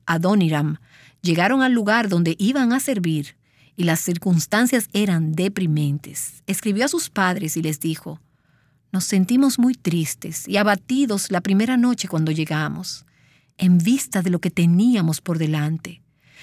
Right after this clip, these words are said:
Pero pudimos apoyarnos en Dios y sentir que Él era capaz de apoyarnos en las circunstancias más desalentadoras".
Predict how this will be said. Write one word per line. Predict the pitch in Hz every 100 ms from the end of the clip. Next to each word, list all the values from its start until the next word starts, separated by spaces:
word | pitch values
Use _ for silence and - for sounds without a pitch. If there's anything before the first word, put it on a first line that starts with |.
| -
Pero | - 233
pudimos | 226 240 294 330
apoyarnos | 302 277 214 240 269 269 -
en | 220 196 180
Dios | 180 190 202 180 -
y | 196
sentir | - 214 185 185 254 247 -
que | 185 170 _
Él | 226 226 220 -
era | - 185 160 147
capaz | 160 143 151 151 - - -
de | 165
apoyarnos | 170 202 185 226 320 330 311
en |
las | 277
circunstancias | 247 269 226 202 - 233 233 214 - - - - _
más | - 165 180 196 170 -
desalentadoras". | 139 165 156 156 147 147 165 170 165 - -